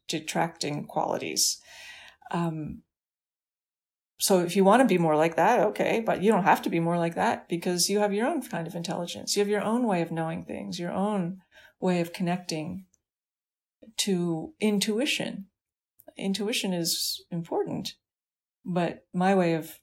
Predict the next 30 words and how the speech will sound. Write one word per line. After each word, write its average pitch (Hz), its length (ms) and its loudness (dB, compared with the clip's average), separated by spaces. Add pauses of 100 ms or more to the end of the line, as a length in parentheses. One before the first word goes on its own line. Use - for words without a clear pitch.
(100)
accessing 151 520 0
it, 156 140 -4
which 165 160 -6
is, 165 120 4
seems 165 260 -2
sort 170 140 -2
of 165 40 -6
like 156 140 0
a 156 40 -4
sudden, 160 560 2
like, 147 280 -4
"Oh 240 80 4
yeah, 170 160 6
that's 143 240 0
the 143 80 -4
right 147 160 -4
thing 151 120 -6
to 143 80 -8
do. 156 120 -2
I'm 147 100 -4
gonna 147 160 -6
do 147 180 -2
that." - 320 -4 (640)
I 147 100 2
don't 151 120 2
know 143 60 0
how 143 200 -4
you - 140 -4
do - 180 -6
that. - 340 -2